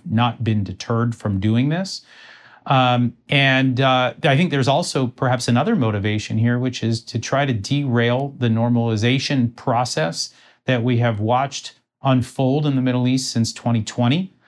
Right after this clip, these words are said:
with the signing of the Abraham Accords. And of course, right before this, uh, this war broke out, uh, there were multiple reports that the Saudis and Israelis were drawing closer to a normalization deal.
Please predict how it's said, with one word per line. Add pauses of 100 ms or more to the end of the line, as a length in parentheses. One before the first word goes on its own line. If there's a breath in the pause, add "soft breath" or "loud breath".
(160 soft breath)
with
the
signing
of
the
Abraham
Accords.
And
of
course,
right
before
this, (360 loud breath)
uh,
this
war
broke
out, (400 soft breath)
uh,
there
were (120)
multiple
reports
that
the
Saudis
and
Israelis
were
drawing
closer
to
a
normalization
deal.